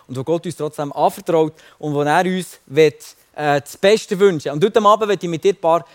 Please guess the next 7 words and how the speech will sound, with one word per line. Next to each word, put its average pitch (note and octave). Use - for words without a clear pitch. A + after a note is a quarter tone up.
Weisheiten F#3+
teilen, F3+
die D#3+
aus D#3
der D3+
Bibel F3
rauskommen. F#3